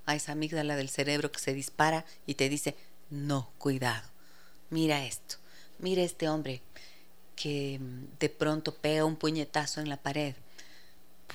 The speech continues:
"Te asustaste". Bueno, préstale cuidado a eso y no dejes pasar, no dejes pasar por alto una situación semejante. "Mira, esta persona que te dice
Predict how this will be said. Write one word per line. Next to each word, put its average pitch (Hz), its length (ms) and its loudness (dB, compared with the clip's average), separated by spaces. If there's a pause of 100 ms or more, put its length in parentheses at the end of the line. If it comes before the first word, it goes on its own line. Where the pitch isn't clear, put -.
(540)
"Te - 80 2
asustaste". - 880 4
Bueno, 135 380 6
préstale 120 500 0
cuidado 120 420 0
a 120 80 2
eso 185 380 0 (580)
y 160 120 4
no 147 180 4
dejes 123 300 0
pasar, - 420 0 (520)
no 147 100 8
dejes - 260 4
pasar - 400 2
por 131 180 6
alto 151 300 8
una 127 140 2
situación 127 520 0
semejante. 131 720 0 (920)
"Mira, 214 380 2 (280)
esta 180 320 -2
persona 180 460 2
que 165 100 0
te 170 160 2
dice 175 440 0